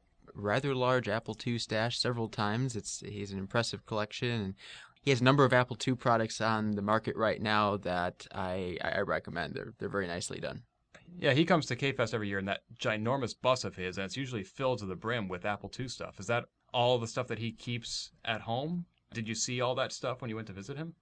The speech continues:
Speaker 1: I believe most of the things on the bus actually came from Sean's collection.
Speaker 2: That's
Speaker 1: And
Speaker 2: right.
Speaker 1: then, and then James has his own collection. He has a separate building dedicated to storing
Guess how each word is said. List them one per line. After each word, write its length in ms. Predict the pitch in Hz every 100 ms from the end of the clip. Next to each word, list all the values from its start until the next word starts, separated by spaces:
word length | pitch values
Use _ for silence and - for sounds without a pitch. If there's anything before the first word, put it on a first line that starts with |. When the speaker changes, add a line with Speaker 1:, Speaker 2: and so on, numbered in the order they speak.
| -
Speaker 1:
I 60 | 139
believe 260 | 131 165
most 180 | 220 190
of 120 | -
the 60 | 147
things 180 | 151 143
on 120 | 135
the 60 | 110
bus 300 | 117 120 120
actually 380 | 113 - 113
came 480 | 104 - 113 110 110 110
from 760 | - 110 104 104 104 104 101 101
Sean's 520 | - - 123 113 110 -
collection. 680 | - - - - - - - - -
Speaker 2:
That's 160 | 127
Speaker 1:
And 140 | 117 107
Speaker 2:
right. 80 | 107
Speaker 1:
then, 440 | 104 104 104 101 _ _ _
and 120 | - 113
then 140 | 104
James 380 | 107 120 117 117
has 440 | 120 110 107 104
his 160 | 117 104
own 240 | 110 120
collection. 480 | - 107 104 - 110
He 180 | 107 107
has 260 | 104 104
a 260 | 104 104 101
separate 560 | 95 - 120 - 107 -
building 400 | 113 113 104 101
dedicated 560 | 101 104 98 104 98
to 80 | 98
storing 600 | - 113 107 98 98 98